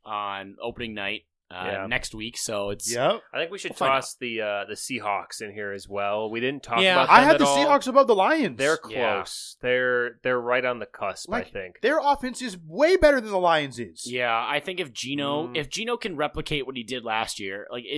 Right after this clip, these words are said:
Speaker 1: is last year a flash in the pan, or is it what his actual norm is? Whether that's, he's probably not gonna have lead the N F C in passing touchdowns. He probably won't do that again.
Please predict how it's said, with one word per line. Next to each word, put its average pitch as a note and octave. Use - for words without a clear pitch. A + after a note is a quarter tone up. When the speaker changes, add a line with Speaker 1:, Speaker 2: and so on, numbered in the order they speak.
Speaker 1:
is C#3+
last D3
year F3
a -
flash D3
in D#3
the C#3
pan, C#3+
or C3
is B2
it B2
what A#2
his G#2
actual A2+
norm G#2
is? E2+
Whether A#2
that's, A2
he's C#3+
probably F3+
not E3+
gonna E3
have C#3+
lead C#3
the C3+
N C3+
F B2
C A#2+
in G#2
passing G#2
touchdowns. -
He G2+
probably A#2+
won't A2
do G#2
that E2
again. D#2